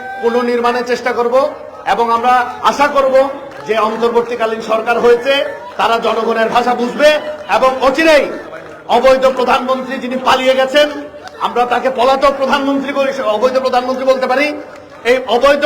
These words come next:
পলাতক প্রধানমন্ত্রী, সাবেক প্রধানমন্ত্রীকে বিচারের আওতায় আনতে হবে,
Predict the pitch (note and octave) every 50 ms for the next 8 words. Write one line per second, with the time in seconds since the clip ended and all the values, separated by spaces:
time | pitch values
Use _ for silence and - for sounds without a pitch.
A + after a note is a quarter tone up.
0 | D4 D4 - B3+ C4 C4 C4 C4 C4+ C#4+ C#4+ - B3 C4 C4 - E4+ D#4+ D#4 D4+
1 | C#4 - - A#3+ B3 G#3+ F3 - - - B3+ C4 C4+ C4 B3+ B3+ B3 B3+ C4+ C4
2 | B3+ B3+ B3 - A#3 A#3+ A#3 C4+ D4+ D#4+ E4 - - - - - - - - -
3 | - B3 A#3+ B3 A#3+ A#3 A#3 A3+ A3 G#3+ G#3+ G#3+ A3 G#3+ G#3+ A3 A#3+ A#3 A#3 D4
4 | C#4 C#4+ D4 D#4 D#4+